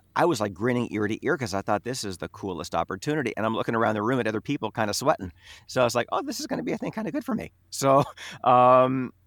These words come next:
yeah, it, it, it's, it's, I, I'm not even sure if I've answered your question, but I, I swear to you, Mel Blanc does not enter my mind when I do a job because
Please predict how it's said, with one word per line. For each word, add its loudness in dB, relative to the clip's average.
yeah, 4
it, -4
it, -4
it's, -4
it's, -4
I, 2
I'm 2
not 6
even 2
sure -2
if 2
I've 4
answered 0
your 0
question, 0
but 2
I, 2
I 4
swear 0
to 4
you, 4
Mel 4
Blanc -2
does -8
not -2
enter -6
my -2
mind -2
when -4
I -2
do -2
a -2
job 2
because -6